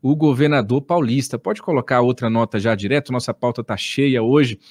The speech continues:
e a gente avança um pouquinho mais rápido nesse assunto, por gentileza, pessoal.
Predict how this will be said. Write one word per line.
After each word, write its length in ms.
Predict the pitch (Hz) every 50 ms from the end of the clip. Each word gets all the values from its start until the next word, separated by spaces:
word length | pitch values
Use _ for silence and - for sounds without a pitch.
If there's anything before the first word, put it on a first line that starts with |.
| - - - _ _ _ - _ _ -
e 160 | 120 123 127
a 80 | 127 120
gente 240 | 110 127 127 -
avança 320 | 135 117 104 120 120 - -
um 40 | _
pouquinho 340 | - 139 - - 123 120
mais 220 | 120 123 117 104 113
rápido 360 | 113 113 - _ - 123 - _ -
nesse 300 | 120 117 117 - - 127
assunto, 500 | 117 - - - 113 104 104 104 - -
por 160 | - 117 107
gentileza, 580 | 98 117 113 - - 113 101 98 95 90 92
pessoal. 400 | 90 - 101 - - 101 95 -